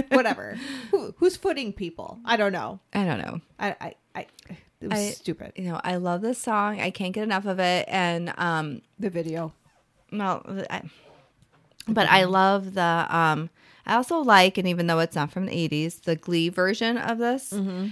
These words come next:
Speaker 2: And I actually have the C D of the Glee Christmas, and I listen to the song all the time. Actually, I was just listening to it on, in the car ride on the way here 'cause I
Speaker 1: Well,
Speaker 2: love this
Speaker 1: I'm
Speaker 2: song so much.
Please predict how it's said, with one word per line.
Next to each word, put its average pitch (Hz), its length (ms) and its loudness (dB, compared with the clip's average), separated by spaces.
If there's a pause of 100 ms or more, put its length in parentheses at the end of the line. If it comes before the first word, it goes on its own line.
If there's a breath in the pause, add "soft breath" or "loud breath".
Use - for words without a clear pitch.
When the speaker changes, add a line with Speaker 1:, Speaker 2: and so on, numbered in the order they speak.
(140)
Speaker 2:
And 202 140 -2
I 202 40 4
actually 190 380 2
have 175 480 0
the 165 160 0
C 175 260 -2
D 160 360 0
of 156 440 0
the 165 80 -8
Glee 160 180 -6
Christmas, 233 600 -6 (380 soft breath)
and 185 100 0
I 180 80 4
listen 170 260 0
to 175 60 -2
the 165 120 2
song 151 300 -2 (140)
all 156 200 0
the 160 80 -2
time. 160 340 -6
Actually, 220 220 0
I 196 40 2
was 185 60 -2
just 180 160 -4
listening 175 280 -4
to 190 120 -6
it 190 120 0
on, 185 280 -10 (220)
in 185 160 -6
the 180 60 -4
car 156 220 -2
ride 165 160 0
on 214 120 -4
the 220 80 -4
way 277 100 0
here 453 180 4 (440 soft breath)
'cause - 100 -4
I 214 40 4
Speaker 1:
Well, 190 100 8
Speaker 2:
love 185 100 6
this 190 160 2
Speaker 1:
I'm 185 160 4
Speaker 2:
song - 60 -10
so 190 80 -4
much. 160 340 -6